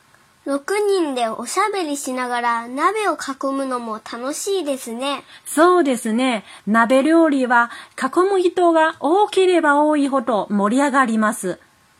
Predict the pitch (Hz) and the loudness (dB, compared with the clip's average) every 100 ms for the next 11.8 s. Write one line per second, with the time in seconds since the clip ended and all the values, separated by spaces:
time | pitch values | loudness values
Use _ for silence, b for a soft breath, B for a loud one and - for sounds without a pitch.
0 | _ _ _ _ _ - - 262 320 359 | _ _ _ _ _ -12 -10 -6 -4 0
1 | 381 392 381 359 339 349 349 349 339 320 | 0 0 -2 -2 -2 -2 -4 -2 -2 -2
2 | 247 233 294 359 349 247 226 - 214 220 | -4 -4 -4 -4 -4 -6 -10 -10 -4 -4
3 | 262 - - - 277 302 311 320 294 269 | -4 -8 -6 2 6 6 6 4 2 2
4 | 285 302 302 294 339 240 - - - 220 | 2 4 2 2 0 0 -6 -10 -6 -2
5 | 262 - 240 247 247 240 - - 269 262 | -2 -2 -2 0 0 0 -4 -2 0 -2
6 | _ 381 415 370 247 214 208 - 185 - | _ 2 4 4 4 2 0 -2 -6 -8
7 | _ _ _ b b b b - 208 220 | _ _ _ b b b b -4 -2 2
8 | 339 330 - _ _ _ _ _ - 240 | 2 2 -4 _ _ _ _ _ 0 2
9 | 269 302 - _ _ _ _ - 247 269 | 4 2 -2 _ _ _ _ -2 2 4
10 | 320 330 370 330 175 _ _ _ 220 226 | 4 4 2 2 -2 _ _ _ -4 2
11 | 320 381 415 415 349 302 214 | 4 4 4 4 4 4 0